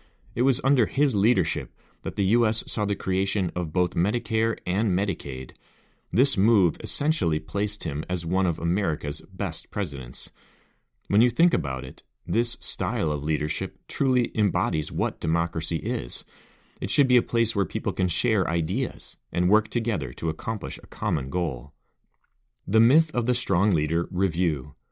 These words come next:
I really liked The Myth of the Strong Leader, and I think you will too. It was always hard for me to be led by really aggressive, overbearing types, and it was nice to learn that that way isn't all it's cracked up to be.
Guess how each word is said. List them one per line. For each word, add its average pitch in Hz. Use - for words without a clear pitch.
I 135
really 165
liked 92
The 104
Myth 113
of 87
the 87
Strong 85
Leader, 80
and 143
I 151
think 175
you 120
will 98
too. 76
It 131
was 139
always 139
hard 92
for 82
me 85
to 78
be 76
led 87
by 76
really 82
aggressive, 78
overbearing 82
types, -
and 160
it 156
was 110
nice 104
to 82
learn 82
that 78
that 104
way 87
isn't 92
all 90
it's -
cracked -
up -
to 64
be. 64